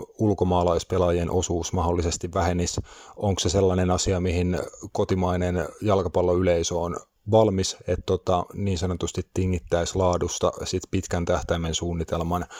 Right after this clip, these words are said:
kustannuksella ja näin sit, tota, voitaisiin auttaa meidän nuoria pelaajia, tota, kehittyä ja kasvaan,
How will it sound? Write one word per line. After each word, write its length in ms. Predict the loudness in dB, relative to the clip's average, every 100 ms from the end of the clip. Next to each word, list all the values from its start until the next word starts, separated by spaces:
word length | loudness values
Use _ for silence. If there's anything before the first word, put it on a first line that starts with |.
| -20 -20 -2
kustannuksella 840 | 0 0 -4 -4 -4 -4 -4 -2
ja 100 | 0
näin 240 | 0 -2
sit, 180 | -4 -8 -10 -14 -4
tota, 320 | -4 -2 -6 -6 -18 -20 -20 _
voitaisiin 440 | 0 4 2 2 -4
auttaa 460 | -2 0 0 -2 _ -18 -4
meidän 220 | 0 2
nuoria 320 | 4 4 4
pelaajia, 500 | 2 2 2 2 0
tota, 300 | 0 -2 -2 -2 -14 -20 0
kehittyä 400 | 2 2 2 2
ja 100 | 4
kasvaan, 520 | 0 0 0 0 -2